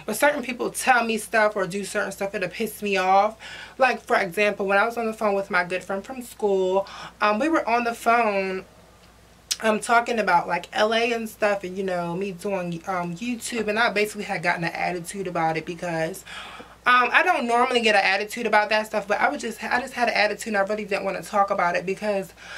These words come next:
I was irritated at the time, and I just wanted to talk about something else. So, girl, Shavonda, if you're watching this, it was the hormones. That's why I was being bitchy towards you, and I apologize for that. But yes, that is basically what I experienced. And then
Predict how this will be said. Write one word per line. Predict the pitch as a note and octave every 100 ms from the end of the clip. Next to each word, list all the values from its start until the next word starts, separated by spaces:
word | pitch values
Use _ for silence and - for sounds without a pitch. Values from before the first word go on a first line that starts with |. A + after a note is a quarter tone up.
| F3
I | A#3+ B3+
was | A3+
irritated | - A3+ A3+ A#3+ G#3 G3
at | G3 F#3+
the | F#3
time, | - G#3+ G3
and | F#3+
I | F#3
just | F#3 F#3+ G3
wanted | F3+ -
to | F3+
talk | G#3 -
about | E3+ E3
something | - F#3+ F3+ F3 - -
else. | G3+ F3+ D3+ - - - - -
So, | - - B3 G3+ F3 E3 - - - -
girl, | A#3 A#3 G#3 F#3 F3+ G3+
Shavonda, | - A3+ A3 A3 G3+
if | G3
you're | G#3+
watching | G3+ F#3 G#3
this, | F#3+ F#3 F#3 -
it |
was | G3+ F#3+
the | F#3
hormones. | E3+ G#3 F#3+ E3+ F3 E3+
That's | G#3
why | G3+
I | F3
was | F3+
being | F#3+ E3+ D#3+
bitchy | F3 E3+ E3
towards | F#3 F3 E3+ E3+ D#3
you, | D#3+
and | F3
I | G#3
apologize | - - G#3 F3 D#3+ D#3+
for | -
that. | - - - - -
But | G#3+
yes, | G3+
that | G#3 C4+
is | G3+
basically | A3 G#3+ G3+
what | F3 F3
I | F#3
experienced. | E3 - - G3+ F#3+ F#3 F#3+ - - - -
And | G#3+
then | A3 C#4 D#4+ E4+